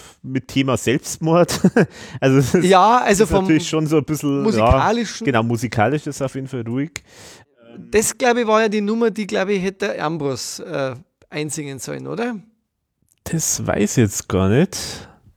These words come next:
Speaker 2: Ich, ich, ich, ich weiß es eben jetzt auch nicht so
Speaker 1: Das
Speaker 2: genau.
Speaker 1: könnt-,
Speaker 2: War
Speaker 1: aber das stimmt, das könnte eigentlich passen, ja.
Speaker 2: Also entweder die oder die, oder den, äh, Christkindlmarkt
Speaker 1: Ich glaub,
Speaker 2: halt.
Speaker 1: eher ein Christkindlmarkt wird passen, ja. Ich glaub,
Speaker 2: Christkindlmarkt, gell?
Speaker 1: ja, ja.
Speaker 2: Aber Weihnachten nicht leiden macht der Lemo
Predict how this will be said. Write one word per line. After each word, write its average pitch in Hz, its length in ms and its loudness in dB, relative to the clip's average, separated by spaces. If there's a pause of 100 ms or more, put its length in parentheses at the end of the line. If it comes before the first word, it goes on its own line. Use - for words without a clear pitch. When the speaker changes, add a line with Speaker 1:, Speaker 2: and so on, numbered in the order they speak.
(360)
Speaker 2:
Ich, 208 200 -8
ich, 214 440 -6
ich, 247 240 -6
ich 202 80 -6
weiß 190 220 2
es 202 140 -4
eben 208 160 -2
jetzt 175 180 -6
auch 220 80 -8
nicht 220 180 -2
so 165 120 -6
Speaker 1:
Das 151 160 -4
Speaker 2:
genau. 160 160 2
Speaker 1:
könnt-, 143 80 4
Speaker 2:
War 180 100 6
Speaker 1:
aber 139 140 4
das 139 100 2
stimmt, - 260 -2
das 135 140 -4
könnte 139 280 -2
eigentlich 127 220 -4
passen, 156 400 -6
ja. 92 240 0
Speaker 2:
Also 170 220 0
entweder 202 400 0
die 214 320 -4
oder 240 240 2
die, 220 400 -2
oder 202 240 0
den, 196 360 -2
äh, 180 300 0
Christkindlmarkt 143 680 -2
Speaker 1:
Ich - 20 -10
glaub, 120 160 2
Speaker 2:
halt. 135 100 -2
Speaker 1:
eher 131 80 6
ein 127 140 0
Christkindlmarkt 107 720 -2
wird 104 160 -4
passen, 92 380 -4
ja. 92 120 0
Ich 98 40 2
glaub, 95 60 0
Speaker 2:
Christkindlmarkt, 160 500 -2
gell? 180 240 0
Speaker 1:
ja, 107 360 2 (200)
ja. 107 280 -2
Speaker 2:
Aber 190 300 4
Weihnachten 202 380 0
nicht 170 100 -4
leiden 156 480 0 (220)
macht 180 480 0
der 180 80 -2
Lemo 185 340 -2